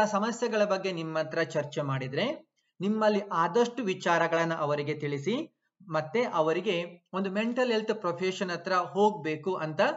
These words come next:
ನೀವು ಅವರನ್ನ refer ಮಾಡಿ. ಆಗ ಏನಾಗ್ತದೆ ಅಂತ ಹೇಳಿದ್ರೆ, ಈ ಸಮಸ್ಯೆಯಿಂದ ಬಳಲುವುದಕ್ಕಿಂತ ಅವರು ಈ ಸಮಸ್ಯೆಯಿಂದ ಹೊರಗಡೆ ಬರ್ಲಿಕ್ಕೆ ಅವರಿಗೆ ಸುಲಭ ಆಗತ್ತೆ.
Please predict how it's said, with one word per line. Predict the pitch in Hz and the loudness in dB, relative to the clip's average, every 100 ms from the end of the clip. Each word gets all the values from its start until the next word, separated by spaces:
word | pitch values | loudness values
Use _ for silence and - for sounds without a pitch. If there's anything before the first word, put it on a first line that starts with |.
| - | -4
ನೀವು | 165 160 | 2 4
ಅವರನ್ನ | 156 160 | 4 4
refer | 143 196 202 226 | 2 2 2 0
ಮಾಡಿ. | 202 156 135 139 | 0 0 -2 -2
ಆಗ | 160 | -2
ಏನಾಗ್ತದೆ | 156 170 208 214 | 0 0 0 0
ಅಂತ | 202 190 | 0 0
ಹೇಳಿದ್ರೆ, | 175 156 127 151 262 - _ _ - | -2 -4 -2 -2 -2 -6 _ _ -4
ಈ | 190 | -2
ಸಮಸ್ಯೆಯಿಂದ | 196 165 156 214 240 294 277 247 240 240 240 233 240 - - | 0 0 2 2 0 0 0 0 2 4 6 6 2 -14 -12
ಬಳಲುವುದಕ್ಕಿಂತ | 135 143 156 190 214 226 202 151 139 147 254 - _ - | -4 0 2 2 2 0 0 -4 -2 -2 -2 -6 _ 0
ಅವರು | 156 175 | 2 4
ಈ | 170 180 | 2 -2
ಸಮಸ್ಯೆಯಿಂದ | - 160 208 226 254 208 202 | -2 0 0 0 -2 -2 0
ಹೊರಗಡೆ | - 156 160 170 | 2 2 0 -2
ಬರ್ಲಿಕ್ಕೆ | 156 151 147 147 | -2 -2 -4 -4
ಅವರಿಗೆ | 143 190 | -4 -4
ಸುಲಭ | 240 160 143 | -4 -2 0
ಆಗತ್ತೆ. | 135 127 123 | -2 -6 -10